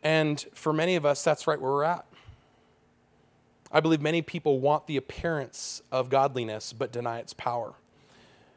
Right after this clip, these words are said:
In other words, they may have lamps that look lit, when in reality they're running dry. They're operating on fumes. They may be se-, they may seem to be full of oil, but they aren't.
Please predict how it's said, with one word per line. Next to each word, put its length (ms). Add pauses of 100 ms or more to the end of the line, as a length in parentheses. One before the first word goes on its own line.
(280)
In 100
other 160
words, 240
they 100
may 140
have 220
lamps 320
that 100
look 200
lit, 280 (2000)
when 140
in 100
reality 480
they're 360 (280)
running 300
dry. 380 (1000)
They're 140
operating 440
on 160
fumes. 580 (1300)
They 80
may 200
be 160
se-, 340
they 140
may 140
seem 240
to 60
be 120
full 200
of 100
oil, 420 (720)
but 80
they 160
aren't. 380